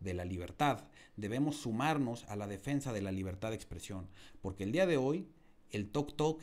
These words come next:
está en las puertas de la mansión de Salinas Pliego. El día de mañana, ese toc toc,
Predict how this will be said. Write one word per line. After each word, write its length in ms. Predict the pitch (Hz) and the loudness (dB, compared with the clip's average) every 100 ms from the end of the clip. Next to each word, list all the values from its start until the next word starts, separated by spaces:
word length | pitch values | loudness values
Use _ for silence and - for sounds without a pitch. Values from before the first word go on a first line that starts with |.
| - | -10
está 400 | 95 - 131 131 | -12 -2 -2 0
en 100 | 110 | -2
las 140 | 101 - | -4 0
puertas 400 | 139 143 143 110 | 0 2 0 2
de 100 | 101 | 0
la 140 | 98 | 0
mansión 480 | 98 90 - 139 131 | -2 -2 0 2 2
de 100 | 104 | 0
Salinas 400 | 98 98 98 - | -2 -2 -4 -6
Pliego. 340 | - 104 92 - - - - - | -4 -4 -4 -10 -20 -20 -18 -10
El 160 | 90 | -4
día 100 | 104 | -2
de 80 | 139 | 0
mañana, 560 | 127 104 117 117 127 - - | 0 0 -2 -2 -6 -10 -12
ese 220 | 107 123 | -8 -6
toc 360 | - 131 120 - | -2 0 0 0
toc, 320 | 127 120 - | 0 0 -4